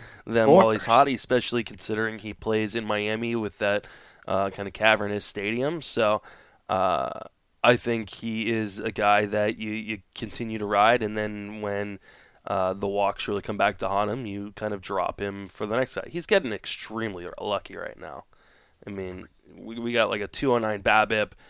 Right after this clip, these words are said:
Speaker 1: He's giving up a, a, a decent amount of hard contact. I wanna say, like, in the thirty,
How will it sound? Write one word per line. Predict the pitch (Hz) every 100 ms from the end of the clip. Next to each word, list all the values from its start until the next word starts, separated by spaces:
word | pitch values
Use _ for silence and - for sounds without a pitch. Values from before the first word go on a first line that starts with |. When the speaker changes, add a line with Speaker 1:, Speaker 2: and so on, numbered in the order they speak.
| - _
Speaker 1:
He's | 110
giving | 113 117 107
up | 104 104 -
a, | - 107 -
a, | 104 101
a | 107
decent | - 139 -
amount | 113 104
of | 95
hard | 101 92
contact. | - 101 101 101 95 98
I |
wanna | 98
say, | 95 104
like, | 98 98
in | 98
the | 95
thirty, | - 98 98 95 92 92 90